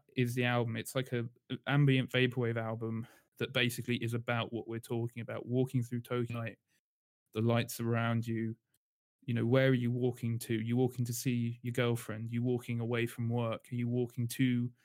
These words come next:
you know, to, to see your parents? Are you walking, you know, to, you know, go and do karaoke on your own or to eat? Who knows where you're walking, but you're walking these streets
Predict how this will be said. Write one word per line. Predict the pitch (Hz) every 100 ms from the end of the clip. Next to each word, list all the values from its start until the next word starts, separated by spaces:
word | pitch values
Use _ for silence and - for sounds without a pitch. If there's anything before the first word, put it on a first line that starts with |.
| _ _ -
you | 120
know, | 113 107 101 -
to, | 120 120
to | -
see | 113 127
your | 117 113
parents? | 127 123 120 107 -
Are | 117
you | 120
walking, | 120 123 120 120 117 117 - _ _ _ _
you | 120
know, | 113 107 113 - _
to, | - 120 117 113 117
you | 123
know, | 117
go | 123 120
and | 120
do | 120 117
karaoke | 123 120 120 120 123
on | 117
your | 117 127
own | 120
or | 110 -
to | 123
eat? | 117 -
Who | 143
knows | 139 131 113 110 117
where | 123
you're | 117
walking, | 113 127 143 117
but | 117
you're | 120 120
walking | 131 123 123 120
these | 120 117
streets | - 131 123 110 -